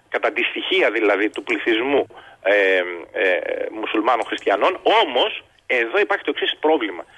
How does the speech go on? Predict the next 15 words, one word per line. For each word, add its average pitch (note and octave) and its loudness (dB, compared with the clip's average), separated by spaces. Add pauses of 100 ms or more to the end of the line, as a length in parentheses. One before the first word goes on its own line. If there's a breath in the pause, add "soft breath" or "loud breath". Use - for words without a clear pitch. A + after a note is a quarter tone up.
(240 loud breath)
και - -2
που, A2+ -4
που C3 2
ακούγαμε C#3 2
στην - -4
Κύπρο C#3+ 0
και B2 0
για A#2+ 0
το C3 2
ευρωπαϊκό A2+ 0
κεκτημένο. A2+ -2
Το A#2+ 0
ευρωπαϊκό A#2 0
κεκτημένο, A2+ -2 (920 loud breath)
ε, - -2